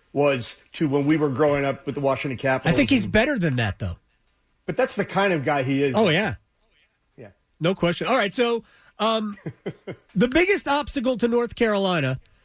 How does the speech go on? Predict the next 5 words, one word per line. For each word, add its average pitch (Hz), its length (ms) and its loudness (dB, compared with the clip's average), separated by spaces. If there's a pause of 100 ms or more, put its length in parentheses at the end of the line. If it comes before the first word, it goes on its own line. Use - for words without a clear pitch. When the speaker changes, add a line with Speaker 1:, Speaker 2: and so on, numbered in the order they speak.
(360)
Speaker 2:
is 220 220 4
it - 400 -4 (1300)
Duke? 147 480 -2 (880)
Is 147 180 2
it 135 240 0